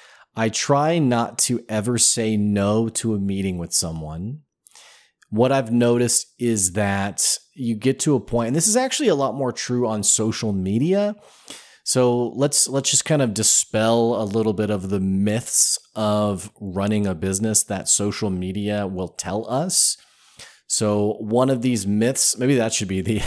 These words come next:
<laughs> conversation today, but I wanna get too off base. But one of the myths on social media is, um, you know, "Always charge what you're worth,"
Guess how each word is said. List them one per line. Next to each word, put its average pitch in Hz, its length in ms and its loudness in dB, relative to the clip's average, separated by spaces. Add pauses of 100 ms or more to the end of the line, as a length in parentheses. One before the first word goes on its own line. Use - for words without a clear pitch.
(120)
<laughs> - 160 -20
conversation 110 800 -2
today, 95 220 -2
but 104 120 0
I 131 60 4
wanna 170 100 2
get 151 140 0
too 143 120 2
off 101 160 2
base. 87 260 -2
But 98 220 -4 (540)
one 127 220 4
of 135 100 0
the 127 100 0
myths 127 440 2
on 123 200 -4
social 127 440 2
media 120 600 2
is, 113 600 2 (480)
um, 104 720 -2 (180)
you 120 140 0
know, 110 200 -2
"Always 127 520 2
charge 127 540 0
what 110 360 0
you're 113 380 0
worth," 104 760 -2